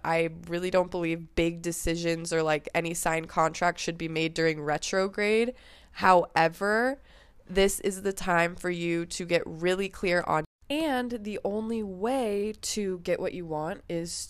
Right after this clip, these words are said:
to clear the shit out that is holding you back, which is why this time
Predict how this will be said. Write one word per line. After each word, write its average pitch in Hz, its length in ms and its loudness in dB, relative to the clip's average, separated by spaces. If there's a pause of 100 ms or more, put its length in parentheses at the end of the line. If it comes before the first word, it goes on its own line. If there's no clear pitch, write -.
(140)
to 165 340 -6
clear 170 540 -2
the 196 120 -8
shit 202 320 -6
out 156 300 -2
that 151 220 -4
is 151 120 -8
holding 151 440 -10
you 147 120 -8
back, 143 460 -4 (380)
which 190 260 -2
is 190 200 0
why 175 760 2
this 175 440 -4
time 175 680 -2